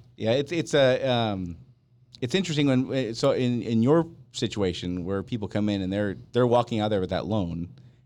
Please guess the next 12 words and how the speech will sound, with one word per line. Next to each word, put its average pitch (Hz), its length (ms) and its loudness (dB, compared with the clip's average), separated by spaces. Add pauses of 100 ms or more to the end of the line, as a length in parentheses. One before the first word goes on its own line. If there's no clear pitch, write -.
(120)
and 110 80 -2
it 107 60 0
doesn't 113 200 2
matter 113 180 2
what 117 160 2
you 127 100 0
say, 95 360 0
they're, 107 220 2 (260)
<laughs> - 260 -20
they're 202 120 4
doing 139 340 -2
this. 90 280 -4